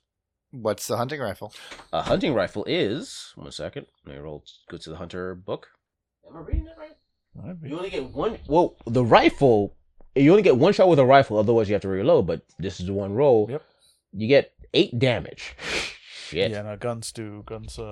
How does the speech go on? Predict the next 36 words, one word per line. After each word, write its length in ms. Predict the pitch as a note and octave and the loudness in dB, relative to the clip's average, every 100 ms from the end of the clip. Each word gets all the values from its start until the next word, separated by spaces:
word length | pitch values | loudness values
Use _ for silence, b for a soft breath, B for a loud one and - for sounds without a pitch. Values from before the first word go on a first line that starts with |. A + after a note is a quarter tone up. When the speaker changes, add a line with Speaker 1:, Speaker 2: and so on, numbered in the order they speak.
| A2 | 2
Speaker 2:
All 80 | C#3 | 4
right, 100 | B2 | 6
so 100 | C3+ | 8
eight 140 | F3+ F3 | 8 10
damage 340 | F#3+ F3+ - | 8 6 6
plus 180 | E3+ - | 6 6
three. 380 | C#3+ C3 D#2+ - - - - _ _ _ - - _ b b b b | 2 2 0 -6 -14 -16 -20 _ _ _ -20 -20 _ b b b b
So 160 | - | 4
it'll 80 | D3+ | 6
be 220 | C#3+ B2+ | 6 6
eleven, 480 | B2 C3 D#3+ F3 F3+ - | 4 6 6 6 2 2
roll 220 | C#3+ D#3 | 4 4
for 180 | D#3+ D3+ | 6 4
<laughs> 0 | |
eleven 360 | A#2+ D3+ D3 C3+ | 4 4 4 4
dice. 400 | A#2+ F#2+ - - | 4 4 -2 -10
Jesus 460 | - C3+ C#3+ F2 | -8 -4 -2 -2
Christ. 460 | - D2 B1 B1 - - - - _ - _ _ - - - - - - - - - - - _ _ - | -2 -4 -8 -10 -12 -18 -20 -20 _ -20 _ _ -20 -12 -8 -6 -8 -12 -14 -18 -20 -20 -20 _ _ -4
Speaker 1:
Are 80 | C3 | -2
you 80 | |
sure? 320 | B2 D#3 D3+ A2 | -2 -2 -2 -4
'Cause 160 | C#3+ | -2
I 60 | C#3 | 0
found 240 | E3+ G3 | 2 2
a 60 | E3 | 2
hunting 280 | D3+ D#3 C#3 | 0 -4 -2
rifle 480 | B2 B2+ C3 A#2+ G#2+ | -2 -2 -2 -4 0
on, 340 | A2+ A#2+ A#2 | -2 -2 -8
in 220 | - B2 | -10 -10
the, 240 | A2+ A2 G#2 | -6 -4 -2
uh, 300 | G2 F#2+ F#2 _ _ _ _ _ - | -2 -2 -6 _ _ _ _ _ -12
Speaker 2:
Maybe 140 | A#2 A#2+ | -8 -6
I'm 140 | G2+ | -4
reading 220 | B2+ G#2 | -4 -6
it 60 | A1+ | -12
wrong. 220 | A#2+ | -16